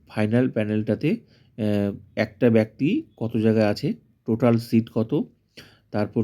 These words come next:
ক্যাটাগরি হিসাবে কতগুলো সিট, এই হিসাবটা তোমরা বার করবে। তারপর দেখবে যে একটা ব্যক্তি যদি দু জায়গায় থাকে তাহলে একটা, একটা সিট বেশি, একটা সিট আরেকটা সিট দখল করে রাখছে, তো তার মানে ওই জায়গায় আরেকটা ভ্যাকেন্ট হবে,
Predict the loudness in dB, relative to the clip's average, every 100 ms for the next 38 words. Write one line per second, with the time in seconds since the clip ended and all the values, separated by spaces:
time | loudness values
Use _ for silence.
0 | 2 2 4 4 4 2 2 2 2 0
1 | 0 0 0 2 0 -2 2 4 4 2
2 | -2 -2 -2 -2 0 0 0 -4 -10 -10
3 | -12 _ _ _ _ _ _ _ _ _
4 | -10 0 2 2 2 4 4 4 2 -2
5 | -18 -20 -20 _ 0 0 2 0 0 0
6 | 2 2 2 2 2 2 -2 4 4 6
7 | 6 4 2 4 6 4 2 -4 -10 -10
8 | -10 -6 0 2 2 0 -6 -4 0 0
9 | 0 -4 -2 -4 0 2 4 4 4 4
10 | 0 -2 -2 -2 -2 -8 -4 -2 -2 -4
11 | -2 2 4 4 4 4 2 -2 -10 -10
12 | _ _ _ _ -20 _ _ 0 4 6
13 | 4 4 2 4 6 6 6 4 4 0
14 | -2 -2 -6 -6